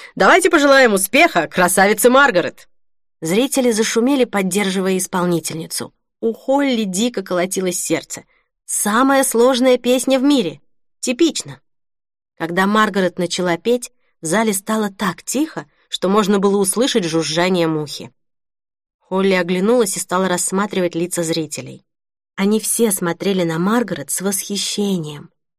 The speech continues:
включая её собственных родственников. Предатели. Маргарет пела с закрытыми глазами и пела с такой страстью, что, казалось, проживает каждую строчку песни.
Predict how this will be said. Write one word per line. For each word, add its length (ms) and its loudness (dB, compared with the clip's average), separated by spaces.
включая 680 -2
её 260 0
собственных 640 -4
родственников. 760 -8
Предатели. 720 -12
Маргарет 480 -2
пела 360 2
с 40 -4
закрытыми 540 0
глазами 640 0
и 80 0
пела 280 2
с 60 -2
такой 380 2
страстью, 680 0
что, 160 -4
казалось, 460 0
проживает 680 -2
каждую 500 2
строчку 520 -4
песни. 500 -12